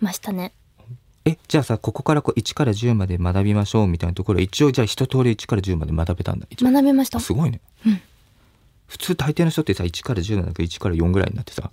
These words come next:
Speaker 1: うん。
Speaker 2: ここ出なきゃいいなとかって思いながら試験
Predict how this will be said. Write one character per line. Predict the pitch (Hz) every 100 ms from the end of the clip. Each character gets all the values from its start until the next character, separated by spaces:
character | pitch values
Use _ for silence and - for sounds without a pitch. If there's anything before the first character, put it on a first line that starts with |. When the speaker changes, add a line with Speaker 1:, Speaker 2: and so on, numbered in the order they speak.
| -
Speaker 1:
う | 220
ん。 | 202 - _ -
Speaker 2:
こ | -
こ | - 110
出 | 107
な | 104
き | 107
ゃ |
い |
い | 104
な | 95 80
と | -
か |
っ | -
て | -
思 | 82
い | 87
な |
が | 87
ら | - -
試 | -
験 | 85